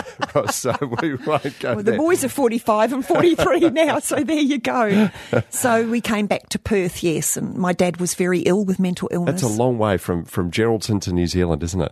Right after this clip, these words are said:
Speaker 1: It's a
Speaker 2: Yeah.
Speaker 1: big adventure.
Speaker 2: Well, it was a huge adventure because I was the first person in my family to, to do this. It was
Speaker 1: Yeah.
Speaker 2: just amazing that I was gonna go overseas and
Speaker 1: Yeah.
Speaker 2: a bunch of girlfriends and I, and, and that's what we did.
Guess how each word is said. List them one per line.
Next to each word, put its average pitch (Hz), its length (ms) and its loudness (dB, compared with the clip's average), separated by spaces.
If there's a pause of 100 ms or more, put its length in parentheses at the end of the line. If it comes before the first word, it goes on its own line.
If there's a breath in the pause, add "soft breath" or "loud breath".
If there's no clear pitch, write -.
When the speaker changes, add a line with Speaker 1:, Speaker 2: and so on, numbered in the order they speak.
Speaker 1:
It's - 80 -4
a - 40 0
Speaker 2:
Yeah. 156 80 -2
Speaker 1:
big 156 140 0
adventure. 147 440 -2 (300 loud breath)
Speaker 2:
Well, 247 120 4
it 226 60 4
was 190 140 2
a 208 60 4
huge 208 280 2
adventure - 380 -2
because 185 260 0
I 202 60 2
was 202 160 0
the 170 80 0
first - 340 0
person 190 320 -2
in 160 100 0
my 147 140 -2
family 208 560 0
to, 151 160 0 (400 loud breath)
to 170 100 0
do 208 300 2
this. - 320 -2
It - 80 -4
was 87 140 2
Speaker 1:
Yeah. 127 80 2
Speaker 2:
just - 180 -2
amazing 180 720 -2 (260 soft breath)
that 170 100 -2
I 185 100 2
was 208 120 2
gonna 208 200 2
go 208 220 0
overseas 220 800 0
and 180 120 -2
Speaker 1:
Yeah. 87 180 0 (320 loud breath)
Speaker 2:
a 175 60 -6
bunch 214 320 0
of 196 60 -6
girlfriends 214 520 2
and 214 140 4
I, 233 240 2
and, 226 200 2
and 220 160 4
that's - 200 0
what 226 100 -2
we 240 80 2
did. 302 300 0